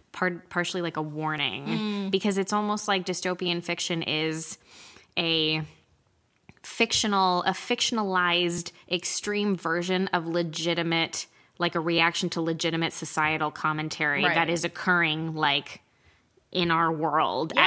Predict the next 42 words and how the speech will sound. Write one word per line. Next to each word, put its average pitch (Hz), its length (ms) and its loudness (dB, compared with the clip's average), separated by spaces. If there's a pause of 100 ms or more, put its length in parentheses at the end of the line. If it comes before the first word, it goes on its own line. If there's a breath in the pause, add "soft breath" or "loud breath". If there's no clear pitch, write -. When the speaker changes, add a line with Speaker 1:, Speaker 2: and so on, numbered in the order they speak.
Speaker 1:
at 156 100 -6
different 165 360 -2
times 156 320 2
whenever 156 420 0
these 156 340 -2
particular 147 640 -4
works 143 400 -2
are 143 140 -2
published. 113 880 -4
Speaker 2:
Yeah, 208 280 0
like, 143 240 -8
I 185 80 -4
think 180 280 -6
that, 165 220 -6
you 185 80 -4
know, 165 160 -2
there's 170 240 -6
a 175 60 -2
lot 151 340 -4
of, 165 320 -4 (420 loud breath)
right 185 200 0
now, 180 280 2
I 175 100 -2
think 180 180 -6
there's 180 140 -4
a 170 60 -4
lot 165 160 0
of 175 80 -4
emerging 180 600 -4
dystopian 160 520 -6
fiction 170 460 -6
about, 160 340 -2
like, 160 180 -6
advancements 170 720 -6
in 165 220 -4
A 151 240 -4
I. 156 440 -2
Speaker 1:
Yes, - 360 2
Speaker 2:
You 160 60 2
Speaker 1:
yeah. 143 60 4
Speaker 2:
know, 165 300 0
um, 175 380 -2